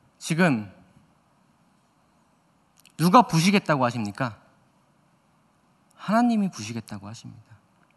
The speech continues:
하나님 스스로가 자신의 영광과 자신의 거룩함을 훼손하시겠다는 이야기가 됩니다. 그것도 이방인 왕인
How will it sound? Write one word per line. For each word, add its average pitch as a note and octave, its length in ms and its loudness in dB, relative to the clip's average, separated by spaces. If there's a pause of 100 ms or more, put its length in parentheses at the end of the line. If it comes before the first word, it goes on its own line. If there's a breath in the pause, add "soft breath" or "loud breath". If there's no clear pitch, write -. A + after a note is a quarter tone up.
(1080 soft breath)
하나님 C4+ 440 8
스스로가 G#3 880 4 (280 soft breath)
자신의 A3 560 4
영광과 D3+ 840 2 (200)
자신의 F#3 400 4
거룩함을 C#3+ 800 0 (360 soft breath)
훼손하시겠다는 E3+ 840 0
이야기가 A2+ 280 -6
됩니다. F#2+ 420 -14 (1300)
그것도 - 320 -2
이방인 G3 540 4
왕인 C3 380 -2